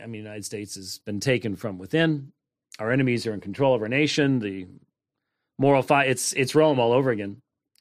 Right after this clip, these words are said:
And the, the collapse will be great. But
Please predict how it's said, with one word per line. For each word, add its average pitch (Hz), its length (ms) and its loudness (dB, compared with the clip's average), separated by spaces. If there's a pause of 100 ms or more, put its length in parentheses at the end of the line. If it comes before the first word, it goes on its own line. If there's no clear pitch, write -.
And 117 280 -2
the, 113 220 -6
the 110 80 -18
collapse 131 380 2
will 113 80 -6
be 101 100 0
great. 156 340 2 (1080)
But 160 320 4